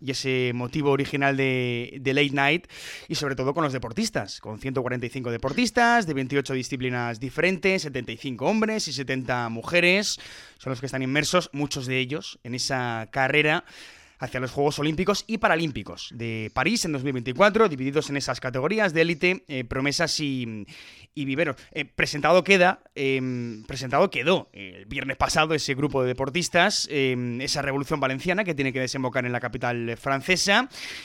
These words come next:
y que forma parte de la apuesta de la Fundación Trinidad Alfonso por el deporte de élite y también por otras líneas, con la atracción de eventos deportivos a la comunidad. Hemos hablado aquí de muchos,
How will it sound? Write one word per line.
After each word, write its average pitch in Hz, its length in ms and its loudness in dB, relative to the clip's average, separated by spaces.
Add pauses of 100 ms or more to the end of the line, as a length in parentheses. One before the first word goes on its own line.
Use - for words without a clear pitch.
(180)
y 160 80 -8
que 131 80 -8
forma 147 300 2
parte 147 340 2
de 123 140 -6
la 113 60 0
apuesta 135 260 0
de 123 80 2
la 120 80 0
Fundación 131 320 -4
Trinidad 123 220 -2
Alfonso 147 520 2
por 123 160 -6
el 120 80 -4
deporte 127 320 -2
de 160 120 6
élite 220 460 6
y 123 100 -6
también 120 220 -6
por 135 120 -2
otras 123 200 -6
líneas, 190 420 2
con 143 100 -8
la 120 80 -4
atracción 127 340 -4
de 127 80 0
eventos 127 240 -2
deportivos 127 460 -6
a 123 40 -4
la 123 100 -4
comunidad. 131 580 4
Hemos 131 280 -2
hablado 123 220 0
aquí 131 160 -6
de 131 100 -2
muchos, 190 600 2